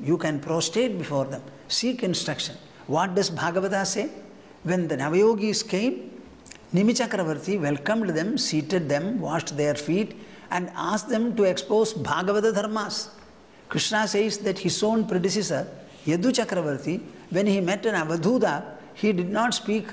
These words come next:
in any light-hearted manner or sportful manner. He instantly got down from the chariot, prostrated before him and asked him, "What is the insight that makes you move about, ramble about in this manner?"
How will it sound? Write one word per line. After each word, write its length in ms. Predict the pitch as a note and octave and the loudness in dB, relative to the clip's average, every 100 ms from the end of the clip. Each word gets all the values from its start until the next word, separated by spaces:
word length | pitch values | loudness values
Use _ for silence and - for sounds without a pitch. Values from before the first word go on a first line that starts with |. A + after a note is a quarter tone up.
| - - | -10 0
in 140 | F3+ | 2
any 300 | E3+ G#3+ G#3 | 4 2 0
light-hearted 720 | E3 D#3+ G3 F#3 G3 F#3+ G3 | 0 0 0 0 -2 -2 -4
manner 400 | D#3+ D3+ E3 D#3 - - D3 | -2 0 0 0 -4 -6 -2
or 80 | |
sportful 600 | D#3+ - E3 F#3+ F#3 G3+ | 0 0 0 0 0 0
manner. 380 | E3+ D3 D3+ - - - - - - - - | 2 2 0 -2 -6 -18 -20 -20 -20 -18 2
He 160 | A3 | 4
instantly 540 | G#3 G3 A#3 A#3+ A#3 F#3+ | 4 2 0 0 2 2
got 240 | F3 F3+ | 2 4
down 240 | G3+ A3 | 2 2
from 180 | G3+ F#3 | 0 0
the 80 | F3 | 0
chariot, 480 | E3 D3 D3 G3 F#3+ | 0 0 0 0 0
prostrated 640 | F3+ D#3+ - A#3+ B3 G3+ | 0 0 0 -2 -2 -2
before 300 | D3+ C#3 D3+ | -4 -2 -2
him 200 | D3 A3+ | -2 -2
and 140 | E3 C#3+ | -2 0
asked 300 | D3 D3+ F#3 | -2 -2 -2
him, 240 | F#3+ F#3 - - - - | -2 -4 -12 -18 -20 -8
"What 300 | C#3+ D#3+ F#3+ | 0 0 2
is 160 | B3 G#3 | 2 2
the 120 | A3 | 2
insight 540 | G#3 G#3+ - B3 C4 G3 | 2 2 0 0 0 0
that 180 | G#3 F3+ | 0 0
makes 320 | G3 F#3 - | 0 0 0
you 240 | F3 - - - - - - - - - - | 0 -2 -10 -20 -20 -20 -20 -20 -20 -18 -4
move 260 | B2+ G3 G#3+ | 0 4 4
about, 440 | G3 G#3 G#3+ - | 4 2 2 0
ramble 360 | D#3+ E3+ F#3+ F#3 | 0 0 2 2
about 340 | F3 E3+ E3 | 2 0 0
in 120 | D#3+ C#3 | -2 -2
this 200 | C3 - | -2 -4
manner?" 260 | A#2+ - | -8 -10